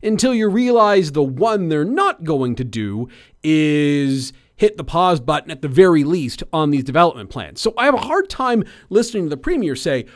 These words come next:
"Well, this was the wrong process, and I own that." Well, he's also saying no one's gonna lose their job, and the result of that process is still going to go forward here. And this was something that essentially was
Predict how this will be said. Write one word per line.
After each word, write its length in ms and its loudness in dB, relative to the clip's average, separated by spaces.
"Well, 380 0
this 220 -6
was 100 -6
the 100 -6
wrong 260 -12
process, 760 0
and 100 -8
I 200 -8
own 320 0
that." 280 -2
Well, 160 0
he's 160 -4
also 280 0
saying 440 -2
no 120 0
one's 220 0
gonna 160 0
lose 280 -6
their 120 -8
job, 440 -6
and 180 0
the 60 4
result 580 2
of 100 -6
that 240 -4
process 680 -12
is 160 0
still 260 6
going 280 0
to 80 -10
go 200 -2
forward 440 -10
here. 220 -20
And 160 0
this 220 0
was 140 -2
something 380 -2
that 140 0
essentially 600 -2
was 300 0